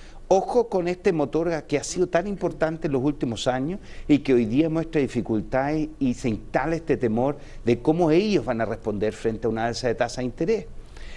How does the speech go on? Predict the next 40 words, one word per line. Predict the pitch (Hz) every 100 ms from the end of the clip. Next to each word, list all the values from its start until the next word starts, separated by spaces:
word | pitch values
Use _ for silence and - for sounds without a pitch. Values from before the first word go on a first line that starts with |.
| -
Hoy | 120
día | 123
estamos | 139 131 131
viendo | 110 127 -
fuertes | - 131 - 104
depreciaciones | 113 101 - 110 - 117 113 104
de |
monedas | 95 95 107 117
como | - 101 95 95 - -
el | 95 92
real | 101 101 104
brasilero, | 95 - 87 101 120 123 - - -
la | 98
moneda | 101 104 110
de | 104
Tailandia, | - 85 80 85 104 117 117 127 123 - - - -
la | 98
moneda | 98 104 110
también | 104 95 98 98
de |
la | 80
India. | 82 104 110 127 135 139 - - - -
Algunos | - 117 117 196 240 247
hacen | 190 - 180
el | 147
paralelo | - 123 113 113 156 190 202
y | 151
miran | 135 151 175 156
la | 117
crisis | - 127 139 185 -
asiática, | 110 - 123 127 165 147
¿se | -
acuerdan? | 101 107 123 156
En | 131
el |
año | 127 127 120
dos | 113 127
mil | 107 113 113 104 95
seis, | - - - - 107 170
siete, | - 135 175 - -